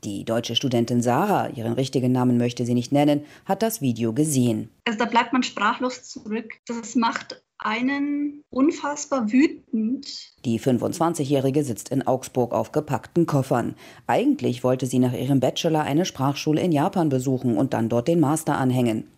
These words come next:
Speaker 1: Doch Japan hält seine Grenzen fest geschlossen. Tausenden wird die Einreise trotz nachweislichem Studienplatz oder Sprachschule verwehrt.
Speaker 2: Ich habe bereits alles bezahlt.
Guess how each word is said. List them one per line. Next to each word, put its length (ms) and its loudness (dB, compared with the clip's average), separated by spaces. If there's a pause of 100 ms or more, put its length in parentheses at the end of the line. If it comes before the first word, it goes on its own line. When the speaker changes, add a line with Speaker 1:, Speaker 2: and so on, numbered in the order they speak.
Speaker 1:
Doch 140 -10
Japan 420 0 (140)
hält 160 0
seine 200 0
Grenzen 340 0
fest 240 -2
geschlossen. 500 0 (220)
Tausenden 500 2
wird 160 -2
die 140 -2
Einreise 460 2
trotz 280 -4
nachweislichem 680 -2
Studienplatz 640 -2
oder 200 -2
Sprachschule 640 -6
verwehrt. 680 -2
Speaker 2:
Ich 80 -14
habe 180 -6
bereits 360 -4
alles 360 -4 (120)
bezahlt. 840 -8